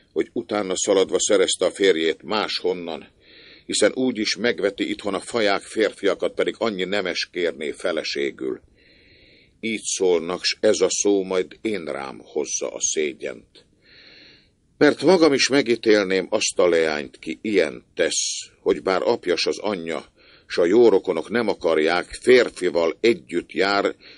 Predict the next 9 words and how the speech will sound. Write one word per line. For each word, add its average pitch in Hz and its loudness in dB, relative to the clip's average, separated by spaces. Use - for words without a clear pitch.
mielőtt 92 2
virrad 78 0
lakodalma. 67 -6
Most 127 0
idegen, 95 0
szavamat 101 0
jól 98 2
értsd 78 -2
meg, - -10